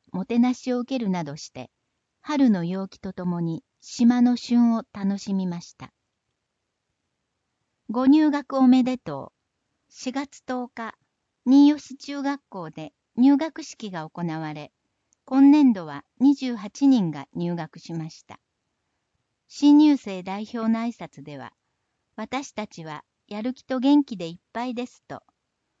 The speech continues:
中学校で過ごす三年間への意気込みを述べました。新入生たちは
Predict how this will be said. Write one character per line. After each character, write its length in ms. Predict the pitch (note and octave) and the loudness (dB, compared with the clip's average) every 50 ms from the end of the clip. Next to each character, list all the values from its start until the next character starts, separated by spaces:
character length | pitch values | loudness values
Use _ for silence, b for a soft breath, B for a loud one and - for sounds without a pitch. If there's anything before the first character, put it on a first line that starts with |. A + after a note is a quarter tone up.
| _ _ _ _ _ _ _ | _ _ _ _ _ _ _
中 220 | - - B3+ B3+ | -12 -10 -8 -6
学 220 | A#3+ B3+ C4 - _ | -6 -6 -8 -8 _
校 180 | - G3 F3 | -10 -10 -10
で 120 | F3+ F3 F3+ | -10 -12 -14
過 140 | - - | -16 -12
ご 140 | G3 G#3 G#3 | -10 -10 -10
す 260 | G3+ - - D3+ - - _ _ | -10 -14 -16 -18 -18 -18 _ _
三 340 | _ _ - B3 C4 C4 C4+ | _ _ -2 2 4 6 6
年 200 | C#4+ C#4+ C4 B3+ | 6 6 4 4
間 260 | - G#3 F#3 F#3 F#3+ | 2 -4 -6 -4 -4
へ 100 | G3 G3+ | -2 -2
の 200 | F#3 D#3+ C#3+ - _ _ | -2 -4 -4 -8 _ _
意 80 | F3+ | -20
気 120 | - - G#3 | -16 -14 -8
込 160 | G3+ A#3+ A#3+ | -4 0 2
み 180 | A#3+ B3 A#3 F3+ | 2 2 2 0
を 60 | C3+ | -2
述 120 | C3 B2+ | -4 -6
べ 140 | C3 C#3 C3 | -8 -8 -8
ま 140 | C3 C3+ C3+ | -10 -10 -12
し 140 | - - _ | -16 -20 _
た。 140 | - - _ _ _ _ _ _ _ _ _ _ _ _ _ _ _ _ _ _ _ _ | -20 -20 _ _ _ _ _ _ _ _ _ _ _ _ _ _ _ _ _ _ _ _
新 280 | - - C#4 C#4 C#4+ C#4+ | -10 0 4 6 8 8
入 140 | D4 C#4+ | 8 6
生 240 | B3 - - F3 E3 | 4 0 -6 -12 -14
た 160 | - - D#3+ | -12 -14 -16
ち 180 | - - - D3 | -16 -16 -16 -16
は 180 | C#3+ C#3 B2+ | -14 -16 -16